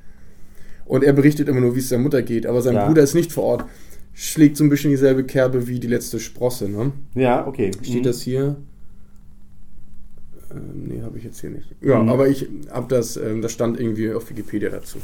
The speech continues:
Speaker 2: Genau, ähm, jetzt haben wir von gruseligen Geschichten, von langweiligen Geschichten schon gehört.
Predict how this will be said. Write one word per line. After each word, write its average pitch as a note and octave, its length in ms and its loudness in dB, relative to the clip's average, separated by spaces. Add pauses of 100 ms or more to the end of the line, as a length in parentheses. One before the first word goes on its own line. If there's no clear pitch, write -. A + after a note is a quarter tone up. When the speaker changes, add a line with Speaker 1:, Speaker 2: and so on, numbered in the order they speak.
(400)
Speaker 2:
Genau, C3+ 320 8
ähm, B2 340 6
jetzt B2+ 120 0
haben F#3+ 100 6
wir E3+ 60 4
von - 160 0
gruseligen A3+ 540 0
Geschichten, G#3+ 480 -6
von B2+ 220 0
langweiligen F#3+ 540 2
Geschichten F3+ 360 -6
schon F3 160 -2
gehört. C#3+ 380 2